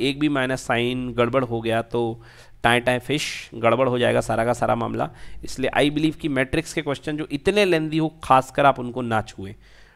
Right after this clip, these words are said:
ठीक है ना, क्योंकि इसमें हो क्या रहा है, केवल आपको केवल मेहनत करनी है, ठीक है ना।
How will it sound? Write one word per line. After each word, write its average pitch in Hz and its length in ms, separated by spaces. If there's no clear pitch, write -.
ठीक 151 100
है 175 60
ना, 135 120
क्योंकि 143 180
इसमें 170 260
हो 180 100
क्या 156 180
रहा 107 120
है, 104 100
केवल 151 320
आपको - 220
केवल 147 280
मेहनत 131 280
करनी 147 300
है, 165 120
ठीक - 120
है 165 60
ना। 214 140